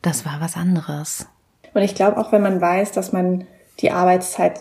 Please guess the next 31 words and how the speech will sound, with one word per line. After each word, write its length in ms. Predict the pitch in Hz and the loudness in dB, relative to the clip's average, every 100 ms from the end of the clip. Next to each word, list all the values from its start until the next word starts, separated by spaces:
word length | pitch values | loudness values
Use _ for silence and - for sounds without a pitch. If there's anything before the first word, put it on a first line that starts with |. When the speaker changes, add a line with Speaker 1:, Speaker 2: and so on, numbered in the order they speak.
| - | -16
Speaker 2:
zurückbekommt 1000 | - - 170 214 240 - 175 175 160 160 | -6 -4 2 4 2 2 0 2 -2 0
oder 220 | - 180 180 | 0 0 0
wie 80 | |
du 140 | 180 165 | 0 2
sagst, 340 | 170 175 - | 0 0 -8
es 140 | 180 - | -8 -8
gibt 220 | 185 - | -8 -4
ein 180 | 175 - | -4 0
Arbeitszeitkonto, 1800 | 180 180 180 - - 175 170 - - - - - - 208 220 - 175 170 | 2 2 2 -8 -4 2 2 0 -14 -20 -20 -14 0 4 4 4 -2 0
du 60 | |
weißt, 260 | 175 170 - | 0 0 -2
okay, 260 | 185 196 | 0 2
ich 160 | 180 - | 2 0
hab 80 | - | -8
das 180 | 190 190 | -6 -6
jetzt 220 | 185 - | -4 0
dort 240 | 190 - | -2 2
gut 240 | 262 277 - | 0 0 0
geschrieben 440 | 214 - 196 208 | -4 -2 0 2
und 200 | 196 - | 0 2
irgendwann 600 | 254 285 277 262 208 214 | 2 6 4 4 0 0
kann 200 | 214 214 | 0 2
ich 200 | 214 214 | 2 2
mir 100 | 214 | 2
das 240 | 202 196 - | 2 0 0
wieder 180 | 196 190 | 2 2
so 100 | 190 | 2
ein 100 | 185 | 0
bisschen 340 | 185 190 185 | -2 -2 -2
zurücknehmen. 800 | - 185 240 247 - 156 160 165 - - - _ _ | -2 2 2 2 -2 0 -2 -4 -10 -20 -20 _ _
Aber 600 | - 190 185 180 180 - | -6 0 0 0 0 -4